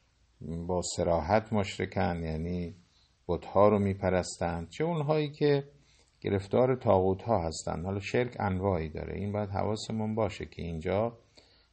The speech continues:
فقط بحثی نیست که یک کسانی سنگ و چوب و اینجور چیزها رو میپرستن که در کنار خدا،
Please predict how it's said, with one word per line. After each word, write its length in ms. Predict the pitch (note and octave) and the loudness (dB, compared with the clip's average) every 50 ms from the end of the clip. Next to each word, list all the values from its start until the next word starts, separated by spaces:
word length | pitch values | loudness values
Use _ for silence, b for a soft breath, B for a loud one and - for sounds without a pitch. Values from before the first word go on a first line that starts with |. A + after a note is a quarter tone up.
| b _ - | b _ -8
فقط 260 | F#2 F2+ G#2+ A2 G#2 | 0 2 2 2 2
بحثی 440 | G#2+ A2 G#2+ G#2+ G#2 - - A2 A2 | 4 2 2 2 2 -2 -4 -2 0
نیست 340 | A2+ A#2+ B2 A2 A2 G#2 | 0 0 0 -2 -4 -6
که 60 | - F2+ | -6 -4
یک 200 | E2+ E2+ D#2+ - | -4 -4 -4 -4
کسانی 520 | - D#2 D2+ - E2 D#2+ D#2+ D#2 D2+ D2+ | -6 -6 -6 -4 -4 -4 -4 -4 -6 -6
سنگ 360 | - - - D#2 D2+ D#2 D2+ | -8 -6 -6 -6 -4 -4 -6
و 80 | D2+ D2 | -8 -8
چوب 300 | - - - E2+ D#2+ D#2+ | -10 -10 -12 -10 -8 -8
و 40 | D2 | -8
اینجور 320 | D2 C#2+ D2 C#2+ D#2 C#2+ | -6 -6 -8 -8 -10 -10
چیزها 440 | - - - D2+ C#2 C#2 C#2+ D2 C#2 | -12 -12 -14 -12 -12 -8 -6 -6 -4
رو 160 | C#2 C2+ C2+ | -4 -6 -8
میپرستن 760 | C#2 C#2+ - - - - - - - - - - - - - C#2+ | -10 -12 -12 -12 -12 -10 -10 -10 -12 -14 -14 -14 -14 -14 -14 -16
که 240 | - - B1+ B1+ C2 - | -16 -16 -16 -14 -14 -14
در 140 | B1+ B1+ | -14 -14
کنار 480 | B1+ - - - C#2 C2+ C#2+ C#2+ C#2+ C2+ | -14 -16 -16 -14 -10 -8 -8 -8 -8 -10
خدا، 400 | - - - B1 - A#1 A1+ A1+ | -12 -10 -12 -10 -10 -10 -12 -12